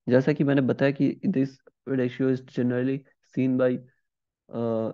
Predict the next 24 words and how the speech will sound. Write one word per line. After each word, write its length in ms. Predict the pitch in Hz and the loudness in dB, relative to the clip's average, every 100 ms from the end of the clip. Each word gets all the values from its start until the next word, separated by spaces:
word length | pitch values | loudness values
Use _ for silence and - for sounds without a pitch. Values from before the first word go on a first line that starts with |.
| - | -6
inventory 540 | 123 127 131 135 135 127 | -4 -2 -2 -2 -2 -2
heavy, 340 | 117 123 123 - _ _ - 123 - | 0 0 -2 -6 _ _ -10 -8 -6
generally 500 | 120 131 143 139 143 | -2 0 0 -4 -6
seen 140 | 139 139 | -4 -4
in 200 | 139 131 - _ - | -4 -8 -14 _ -10
case 240 | 127 123 127 | -8 -6 -8
of 180 | 127 123 | 0 2
inventory 500 | 131 127 135 135 127 | 2 2 2 0 0
heavy 240 | 123 120 | -2 -2
companies 460 | 110 113 120 120 123 | -4 -6 -8 -6 0
like, 320 | 120 120 - _ _ _ _ _ _ _ _ _ _ _ _ - | 0 0 -8 _ _ _ _ _ _ _ _ _ _ _ _ -2
उम, 340 | 113 110 110 - | 0 0 -2 -4
ग्रोसरी 540 | 117 123 131 131 135 135 | 0 2 2 2 0 0
चेन 280 | 131 123 | 0 0
हो 140 | 123 113 | 0 -2
गया 260 | 113 110 - - | -2 -4 -8 -10
या 180 | 120 120 | -8 -4
फिर 280 | 120 113 - _ _ _ _ _ - | -4 -4 -8 _ _ _ _ _ -2
रिटेल 560 | 123 123 143 135 131 - | 0 4 4 4 2 -4
सेल्स 360 | - 123 120 117 | -6 -2 -2 -2
हो 100 | 113 | -6
गया, 200 | 110 101 - | -6 -8 -4
तो 240 | 131 135 - | 0 0 0
जिसमें 460 | 143 147 165 151 | -2 0 -2 -2